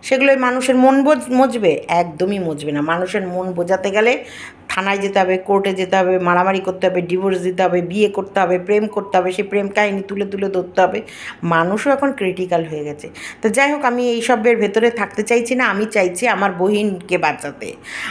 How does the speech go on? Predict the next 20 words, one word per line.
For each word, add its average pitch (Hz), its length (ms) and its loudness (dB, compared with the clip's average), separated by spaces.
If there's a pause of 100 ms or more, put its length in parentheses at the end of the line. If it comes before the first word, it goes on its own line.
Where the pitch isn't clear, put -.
(100)
আমার 220 260 0
বহিন 226 540 4
আর 185 160 0
আমারকে 208 720 0
নিয়ে 214 460 2 (640)
যদি 233 520 2
ওয়াইটিতে 202 580 4
নাড়াচাড়া 202 580 2
হয়, 202 380 4 (180)
আমি 190 340 0 (100)
তুলকালাম 185 480 0
কাণ্ড 175 300 -2
করে 160 240 -2
দেবো। 147 280 -6
সে 214 300 0
যে 202 300 2
কেউ, 185 340 -2 (540)
সে 302 360 4
যে 254 420 -2
কেউ, 226 380 -2